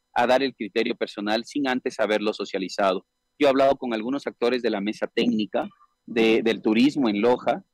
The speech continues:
Eh, a-, eh, usted puede conversar con algunos gerentes de hoteles, quienes definitivamente piensan en que es una opción interesante para poder activar y dinamizar la economía. Ojo,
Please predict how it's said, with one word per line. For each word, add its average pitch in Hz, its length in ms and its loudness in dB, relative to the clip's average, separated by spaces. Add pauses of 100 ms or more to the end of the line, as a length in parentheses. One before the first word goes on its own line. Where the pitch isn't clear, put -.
(260)
Eh, 110 240 0
a-, 110 200 4
eh, 117 220 0
usted 110 340 -4
puede 131 260 0
conversar 117 520 -6
con 113 180 -6
algunos 110 360 -2
gerentes 107 480 -2
de 101 100 0
hoteles, 107 500 0 (320)
quienes 120 440 0
definitivamente 120 1040 0 (180)
piensan 123 540 -4
en 110 180 -2
que 107 220 2
es 117 140 -2
una 120 140 0
opción 117 440 -4
interesante 123 640 -2
para - 200 0
poder 110 260 -2
activar 113 400 0
y 117 80 -4
dinamizar 104 440 -4
la 135 100 2
economía. 151 600 -2 (380)
Ojo, - 340 -2